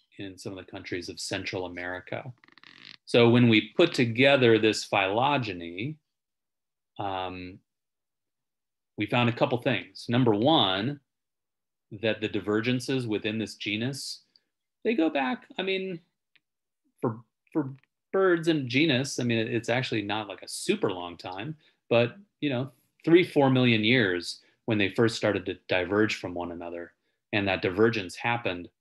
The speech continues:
across a, a biogeographic feature of Mexico called the Isthmus of Tehuantepec. Don't try to say that three times fast.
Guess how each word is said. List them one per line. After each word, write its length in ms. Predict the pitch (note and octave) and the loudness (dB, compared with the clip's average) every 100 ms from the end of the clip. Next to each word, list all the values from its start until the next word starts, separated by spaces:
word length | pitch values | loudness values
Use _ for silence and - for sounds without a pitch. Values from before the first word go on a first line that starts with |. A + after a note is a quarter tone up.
| _ _ _ | _ _ _
across 460 | G#2+ - G2 F#2+ - | -18 -12 -10 -10 -12
a, 100 | F#2 - | -18 -16
a 80 | G#2 | -10
biogeographic 840 | F#2+ F#2+ F2+ F2+ F#2 F2+ F#2 F2+ | -8 -8 -10 -10 -8 -8 -10 -12
feature 280 | - F#2+ F#2 | -10 -8 -8
of 120 | F2+ | -10
Mexico 500 | F#2 - - G#2+ F#2+ | -12 -14 -16 -12 -12
called 300 | - F#2 - _ _ _ | -10 -12 -12 _ _ _
the 160 | G2+ - | -14 -6
Isthmus 580 | C3 A#2+ - - A#2+ A#2 | -6 -6 -10 -8 -8 -8
of 120 | G2+ - | -14 -12
Tehuantepec. 640 | G2+ G2 A#2+ A#2+ - A2 - _ | -12 -10 -10 -10 -16 -20 -20 _
Don't 200 | G#2 G2 | -16 -14
try 160 | - G2 | -14 -16
to 80 | G2 | -14
say 180 | A2 | -14
that 240 | G2+ G#2+ A#2 | -12 -12 -14
three 120 | A2 | -18
times 300 | - B2 A#2+ | -18 -20 -20
fast. 380 | - C3 C3 - | -18 -18 -20 -20